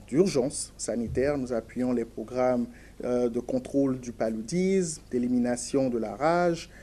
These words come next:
nous appuyons le renforcement des laboratoires, des capacités des laboratoires pour faire le, le, les tests des échantillons, nous appuyons la formation du personnel. Nous avons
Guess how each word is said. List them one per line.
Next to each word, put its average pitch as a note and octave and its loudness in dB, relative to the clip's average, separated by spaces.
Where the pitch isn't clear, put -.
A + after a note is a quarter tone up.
nous B2 -2
appuyons C#3 4
le B2 4
renforcement C3 0
des B2 2
laboratoires, A#2 2
des B2+ 0
capacités B2 -4
des A#2 0
laboratoires A2+ -2
pour B2 -10
faire A#2+ -2
le, A2+ -4
le, - -8
les G#2+ -4
tests D3 2
des A#2+ -2
échantillons, A#2+ 0
nous C#3 4
appuyons D3 4
la C3+ 4
formation C#3+ 0
du C#3 -6
personnel. C#3+ 0
Nous D3+ 4
avons F3+ 6